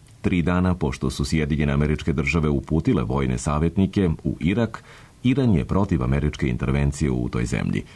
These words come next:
Pregled vesti iz sveta pripremila Nevena Kostadinović.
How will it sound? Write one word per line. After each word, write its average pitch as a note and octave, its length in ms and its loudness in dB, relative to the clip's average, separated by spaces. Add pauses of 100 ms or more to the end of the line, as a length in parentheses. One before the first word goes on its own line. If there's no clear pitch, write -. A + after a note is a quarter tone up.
(300)
Pregled G#1+ 300 -4
vesti D2 340 -2
iz C2+ 200 -2
sveta F#2 380 0
pripremila E2 580 2 (220)
Nevena A1+ 320 -2
Kostadinović. A#1 800 -4